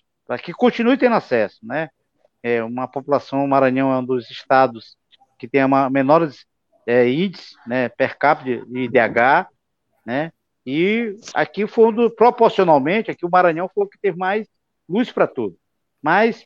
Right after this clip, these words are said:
pessoas que foram beneficiadas com luz pra todos, que foi um programa do governo federal. Agora, caso privatize, uma das primeiras coisas que vai acabar é os programas sociais, né? Os programas sociais vão acabar. Então,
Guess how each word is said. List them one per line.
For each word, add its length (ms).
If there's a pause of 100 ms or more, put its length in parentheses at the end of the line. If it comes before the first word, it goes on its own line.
pessoas 520
que 220
foram 180
beneficiadas 720
com 120
luz 180
pra 160
todos, 400 (440)
que 80
foi 180
um 40
programa 380
do 100
governo 300
federal. 440 (800)
Agora, 420 (400)
caso 400
privatize, 800 (320)
uma 120
das 180
primeiras 480
coisas 380 (160)
que 320
vai 160
acabar 340
é 60
os 200
programas 360
sociais, 440 (800)
né? 140
Os 160
programas 340
sociais 500
vão 120
acabar. 420 (240)
Então, 260